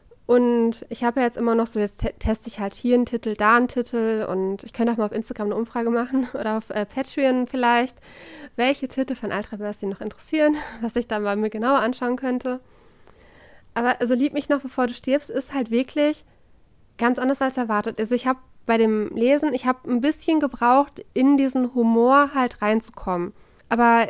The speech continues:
es ist wirklich dann unterhaltsam und entspannt zu lesen. Und ich hab dann jetzt nochmal die ersten drei Chapter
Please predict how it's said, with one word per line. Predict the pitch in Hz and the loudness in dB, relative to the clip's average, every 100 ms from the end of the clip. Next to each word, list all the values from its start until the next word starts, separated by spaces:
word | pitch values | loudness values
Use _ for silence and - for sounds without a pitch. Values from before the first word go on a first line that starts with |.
| - | -4
es | 240 | -10
ist | - 262 - | -6 -8 -2
wirklich | 233 254 302 - | -2 0 -2 0
dann | 254 247 | 0 0
unterhaltsam | 226 233 226 233 254 | 0 -2 -2 0 0
und | 233 | 0
entspannt | 226 220 214 208 | -2 -4 -4 -4
zu | 208 | -4
lesen. | 196 196 196 190 | -4 -4 -4 -4
Und | - 214 208 | -2 -4 -2
ich | 220 | -4
hab | 233 | -4
dann | 233 | -2
jetzt | 226 226 | -2 0
nochmal | 233 226 | -2 -2
die | 214 | -4
ersten | 214 - | -6 -8
drei | - 208 | -8 -8
Chapter | - 220 - 196 | -6 -8 -4 -4